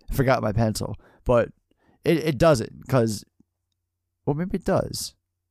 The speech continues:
I don't know. 'Cause it ends with him saying, "Naked lady says," and then he falls through. Maybe the naked lady says, "I forgot my pencil."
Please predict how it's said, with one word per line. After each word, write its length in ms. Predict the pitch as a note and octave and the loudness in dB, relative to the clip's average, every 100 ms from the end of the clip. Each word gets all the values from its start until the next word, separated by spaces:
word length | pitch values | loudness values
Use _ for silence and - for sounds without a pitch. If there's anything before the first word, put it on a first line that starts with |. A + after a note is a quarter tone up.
| _ _ _ _ _ - | _ _ _ _ _ -4
I 80 | |
don't 100 | F#3+ | 0
know. 240 | G#3+ - - _ _ _ _ _ _ _ _ | 0 -2 -6 _ _ _ _ _ _ _ _
'Cause 140 | - E3 | 0 2
it 80 | E3+ | 4
ends 200 | A#3+ A#3+ | 4 4
with 100 | E3+ | 2
him 140 | E3 | 2
saying, 340 | C#3+ D#3+ C#3 | 4 4 2
"Naked 300 | C3+ D3 C3 | 2 2 0
lady 300 | A2+ B2 A#2+ | 0 0 2
says," 680 | A2+ - A2 F2+ E2+ F#2+ - - | 0 2 2 2 -2 -4 -6 -4
and 100 | G2+ | -2
then 80 | |
he 60 | G#2 | -2
falls 340 | - F#2+ G2+ | 0 -2 -2
through. 440 | - F#2+ E2+ F2 - _ _ _ _ - | -2 -4 -2 -4 -8 _ _ _ _ -4
Maybe 260 | G#2+ A2 | -2 0
the 140 | G#2+ A2+ | 0 2
naked 340 | A#2 A#2 F#2+ | 0 0 -2
lady 200 | A2 A2 | 0 0
says, 260 | - A#2 G#2 | 2 0 0
"I 40 | |
forgot 300 | - A2 G#2 | -4 -4 -4
my 100 | G2+ | -4
pencil." 600 | G#2 A2+ A#2+ C#3 C#3 | -2 -2 0 -4 -4